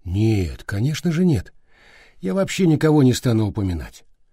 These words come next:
По-моему, мне просто было любопытно, вот и всё.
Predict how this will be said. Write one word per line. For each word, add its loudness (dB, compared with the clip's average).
По-моему, 2
мне 4
просто -2
было 0
любопытно, 0
вот -4
и 2
всё. -4